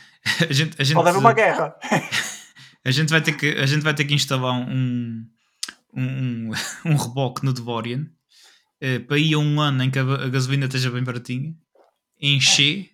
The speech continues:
Speaker 2: É.
Speaker 1: de postes para
Speaker 2: Encher
Speaker 1: trazer
Speaker 2: bem.
Speaker 1: para, para o futuro, porque isto está
Speaker 2: Isto
Speaker 1: complicado,
Speaker 2: não tá,
Speaker 1: isto
Speaker 2: não é
Speaker 1: é,
Speaker 2: coisa.
Speaker 1: isto é, a gente, a gente,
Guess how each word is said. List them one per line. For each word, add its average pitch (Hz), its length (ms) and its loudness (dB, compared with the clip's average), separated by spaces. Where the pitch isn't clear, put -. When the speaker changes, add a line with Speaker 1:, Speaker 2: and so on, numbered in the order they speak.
Speaker 2:
É. - 40 -18
Speaker 1:
de - 80 -20
postes 160 540 -2
para - 80 -6
Speaker 2:
Encher 135 100 -4
Speaker 1:
trazer 127 180 0
Speaker 2:
bem. 147 80 -2
Speaker 1:
para, 123 120 -2
para 127 160 -6
o - 20 -4
futuro, 147 300 -4
porque - 220 -16
isto - 320 -10
está 120 800 -10
Speaker 2:
Isto - 60 -12
Speaker 1:
complicado, - 440 -6
Speaker 2:
não 190 60 -8
tá, - 60 -4
Speaker 1:
isto - 180 -8
Speaker 2:
não - 60 -6
é - 120 -10
Speaker 1:
é, 240 40 -12
Speaker 2:
coisa. 220 180 -12
Speaker 1:
isto - 180 -14
é, 127 60 -6
a 127 40 -4
gente, 143 300 -2
a 143 280 0
gente, 147 320 -2